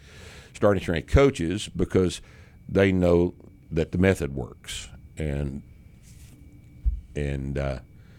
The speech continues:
you with a C S C S and a master's degree in ex phys, you know, you don't have a, no one has ever been contacted because they were a C S C S for training.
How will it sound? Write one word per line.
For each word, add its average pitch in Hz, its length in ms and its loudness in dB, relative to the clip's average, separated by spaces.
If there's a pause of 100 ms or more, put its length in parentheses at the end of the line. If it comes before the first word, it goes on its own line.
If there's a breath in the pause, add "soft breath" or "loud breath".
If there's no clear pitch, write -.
(200 soft breath)
you 104 420 2
with 90 220 -2
a 85 60 0
C 120 360 0
S 92 140 0
C 101 340 0
S 98 200 0
and 76 80 -6
a 78 40 -2
master's 80 540 -2
degree 76 440 0
in 76 160 -4
ex 82 320 -2
phys, 80 520 -2 (800 loud breath)
you 80 140 -2
know, 73 220 -4 (420)
you 87 100 0
don't 82 160 -2
have 87 180 0
a, 78 80 0 (1300 loud breath)
no 170 200 4
one 156 420 4 (1120)
has 101 220 2 (100)
ever 98 540 2 (100)
been 92 160 2
contacted 87 720 0
because 80 320 -2
they 87 140 2
were 76 160 -2
a 73 40 -4
C 110 340 2
S 82 160 -2
C 85 340 0
S 64 340 -10 (560 loud breath)
for 80 120 -2
training. 101 360 0